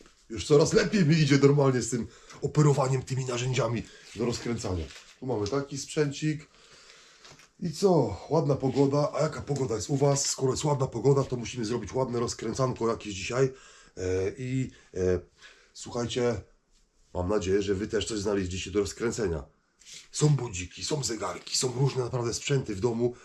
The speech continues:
które, e, jak ktoś, e, lubi rozkręcanie, lubi odstresować się, to, to jak najbardziej, jak najbardziej może w taki sposób. E, no i co? Dla nowych widzów lecimy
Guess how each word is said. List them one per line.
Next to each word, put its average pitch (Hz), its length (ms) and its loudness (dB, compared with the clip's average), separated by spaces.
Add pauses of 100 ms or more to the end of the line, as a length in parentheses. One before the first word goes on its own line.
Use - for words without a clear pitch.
(120)
które, 110 340 -2 (200)
e, 92 280 0
jak 98 140 0
ktoś, - 380 -4 (220)
e, 87 140 -2
lubi 113 320 2
rozkręcanie, 117 800 -2
lubi 110 520 -6 (120)
odstresować 120 720 -4
się, 135 200 2 (460)
to, 120 360 0
to 107 200 -6 (140)
jak 107 140 -6
najbardziej, 107 540 -2 (500)
jak 101 180 -4
najbardziej 104 380 -2
może 107 340 0 (240)
w - 120 -20
taki - 220 -6
sposób. 131 460 -8 (500)
E, 78 360 -8 (760)
no 156 100 0
i 151 80 0
co? 110 380 -2 (380)
Dla 113 120 0
nowych 113 260 -4
widzów 123 400 -2 (400)
lecimy 113 460 0